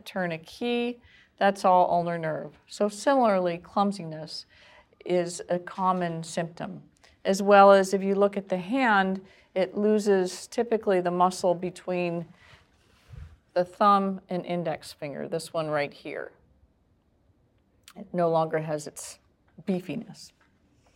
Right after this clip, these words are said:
So we call it a cubital tunnel,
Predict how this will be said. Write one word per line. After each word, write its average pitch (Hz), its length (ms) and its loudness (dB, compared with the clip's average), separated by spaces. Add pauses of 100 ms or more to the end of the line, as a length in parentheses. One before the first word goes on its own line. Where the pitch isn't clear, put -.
(3500)
So 208 500 6
we 214 140 -2
call 277 320 8
it 277 80 10
a 226 60 6
cubital 233 560 4
tunnel, 214 600 2